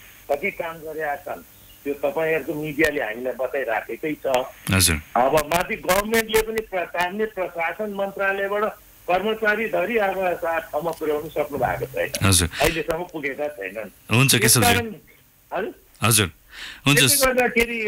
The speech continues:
Speaker 1: मैले को-, के आधारले चाहिँ यो, अ, पु-, पुरा हुन्छ भन्ने कुरा मैले के आधारले अहिले भन्ने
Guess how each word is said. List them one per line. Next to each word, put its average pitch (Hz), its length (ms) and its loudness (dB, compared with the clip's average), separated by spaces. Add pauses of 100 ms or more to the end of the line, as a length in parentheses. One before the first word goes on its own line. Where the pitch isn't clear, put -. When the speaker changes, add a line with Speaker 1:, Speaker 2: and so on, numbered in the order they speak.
Speaker 1:
मैले 220 260 0
को-, 214 220 -8
के 269 220 -10
आधारले 190 560 -6
चाहिँ 196 180 -10
यो, 180 240 -10 (260)
अ, 160 160 -4
पु-, 165 320 -10
पुरा 196 200 -2
हुन्छ 170 220 -4
भन्ने 165 480 -4
कुरा 160 300 -6
मैले 156 260 -8
के 214 200 -6
आधारले 151 500 0
अहिले 147 200 -2
भन्ने 139 340 -2